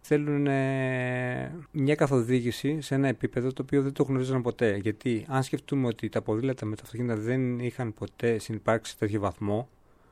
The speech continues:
όπως τώρα που ο κόσμος έχει ανάγκη να κάνει ποδήλατο, αλλά δεν υπήρξε και ποτέ κανένα εκπαιδευτικό σύστημα.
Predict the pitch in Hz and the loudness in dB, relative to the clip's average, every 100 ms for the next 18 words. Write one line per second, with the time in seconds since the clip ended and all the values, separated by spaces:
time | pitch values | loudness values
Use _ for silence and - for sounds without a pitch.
0 | _ _ 113 - - 113 110 101 107 101 | _ _ -6 -4 -2 0 0 0 0 0
1 | 98 - 107 104 107 110 117 110 95 - | -2 -2 -4 -4 -4 -2 0 -2 -6 -10
2 | - 92 98 92 120 143 - - - - | -10 -6 -4 -2 -4 -8 -14 -20 -20 -20
3 | - - 127 127 135 165 160 - 180 160 | -20 -4 2 2 4 2 2 -4 0 2
4 | 151 165 156 160 151 - 151 - 156 - | 2 2 2 2 2 0 -4 -2 -4 -4
5 | - 101 92 | -6 -4 -4